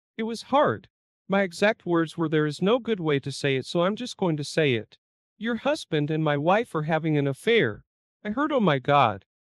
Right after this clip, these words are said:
She dropped the phone and then hung up. My W W had asked I don't tell the O M W via text, as it does not concern her. This is between the two of us. I told her that had it been an E A, I may have considered it.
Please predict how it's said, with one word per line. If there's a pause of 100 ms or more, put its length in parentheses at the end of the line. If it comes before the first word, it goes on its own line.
(200)
She
dropped
the
phone
and
then
hung
up. (420)
My
W
W
had
asked
I
don't
tell
the
O
M
W
via
text,
as
it
does
not
concern
her. (380)
This
is
between
the
two
of
us. (460)
I
told
her
that
had
it
been
an
E
A,
I
may
have
considered
it.